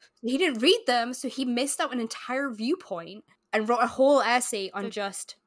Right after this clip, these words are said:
Speaker 1: Doctor Frankenstein
Speaker 2: Yeah.
Speaker 1: and the monster, um, and missed out the third one entirely. I'm not really, like, trying to mock this person. Yeah, I just, it was such a cool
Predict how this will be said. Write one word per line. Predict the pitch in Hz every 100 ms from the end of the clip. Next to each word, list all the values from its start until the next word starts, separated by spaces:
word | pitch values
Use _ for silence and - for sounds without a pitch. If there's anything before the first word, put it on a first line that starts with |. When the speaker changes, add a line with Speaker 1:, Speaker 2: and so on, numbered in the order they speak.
| -
Speaker 1:
Doctor | 233 233 220
Frankenstein | 220 202 202 233 185
Speaker 2:
Yeah. | 175
Speaker 1:
and | 165
the |
monster, | 156 175 - - - 208 _ -
um, | 185 170 160 160 -
and | 185 180
missed | 170 -
out | 156
the | 170
third | - 156 160
one | - - 190 -
entirely. | 175 175 165 156 - _ _ -
I'm |
not | 247 214
really, | 202
like, | 165 -
trying | 175
to | 156
mock | 165 170 -
this | 147 -
person. | - - - - - _ -
Yeah, | 233 240 175
I | 202 208
just, | 202 190 - - - _ _ _ -
it | 214
was | 220
such | - 233
a | 233
cool | - 226 220 220 220 214 208 208